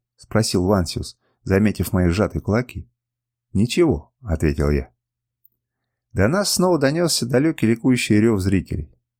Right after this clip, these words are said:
"Снова Мурмелиус!" воскликнул Вансиус.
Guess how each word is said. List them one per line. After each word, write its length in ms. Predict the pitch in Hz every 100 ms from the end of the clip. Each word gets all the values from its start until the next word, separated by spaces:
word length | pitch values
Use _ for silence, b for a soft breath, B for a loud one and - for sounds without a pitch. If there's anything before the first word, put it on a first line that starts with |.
| _ _ _ _ _ _ _ _ _ _
"Снова 420 | - - 98 175
Мурмелиус!" 640 | 180 170 165 139 85 76 -
воскликнул 540 | 98 - 107 - 90
Вансиус. 640 | 90 82 73 - - -